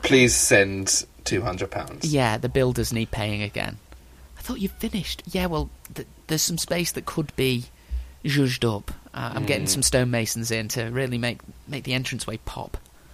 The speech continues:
Speaker 1: I wanted an, uh, extension.
Speaker 2: <laughs> Yeah.
Speaker 1: You've just, you've just had an extension. I want another one.
Speaker 2: Yeah.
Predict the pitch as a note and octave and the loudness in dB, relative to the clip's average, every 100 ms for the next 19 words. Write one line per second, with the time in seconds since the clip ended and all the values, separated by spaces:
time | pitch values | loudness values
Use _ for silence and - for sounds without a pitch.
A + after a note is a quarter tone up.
0 | - A2 A#2 A2+ G#2+ G#2 G2+ G2+ F#2+ F2+ | -4 0 2 2 2 2 0 0 2 4
1 | E2+ F2 F#2+ - G#2+ G#2+ C#3+ D3+ - - | 2 0 -2 0 0 0 -2 -4 -10 -12
2 | - - D3 - - D#3 A2+ B2 C3 D3 | -6 -2 -2 -2 -4 0 2 4 6 8
3 | E3 - C#3 C3 D3 - - A#2+ A2 G2 | 8 8 0 2 4 4 4 4 4 0
4 | - F2+ - - G2+ G#2 F2 F#2 - F#2+ | 0 -2 -2 -2 0 0 0 -2 -6 -10
5 | F2+ G#2+ - - C#3+ B2 A#2 | -10 -14 -16 -8 -4 -2 -2